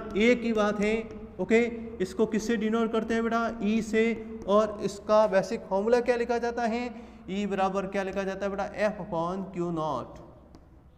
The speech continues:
क्या लिखा जाता है? एफ upon क्यू नॉट। क्या लिखा जाता है बेटा? एफ upon क्यू नॉट, ठीक है ना? तो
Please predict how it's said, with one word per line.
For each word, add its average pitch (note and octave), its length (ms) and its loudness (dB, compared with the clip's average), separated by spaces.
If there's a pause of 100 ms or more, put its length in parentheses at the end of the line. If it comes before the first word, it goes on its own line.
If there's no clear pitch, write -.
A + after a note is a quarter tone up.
(320)
क्या D3+ 120 -8
लिखा D#3 200 -8
जाता F3 220 -6
है? A3+ 180 -4 (2000)
एफ E3+ 160 -2
upon A3 520 2 (760)
क्यू G#3+ 160 -2
नॉट। C3+ 300 -4 (1900)
क्या G#3 100 -2
लिखा A3+ 180 0
जाता A#3+ 200 -2
है B3+ 60 -4
बेटा? A#3 240 -4
एफ G#3+ 120 -2
upon A3+ 380 0 (420)
क्यू B3+ 140 8
नॉट, - 300 0 (540)
ठीक E3 100 -10
है G3+ 60 -2
ना? C4 100 0 (720)
तो - 60 -18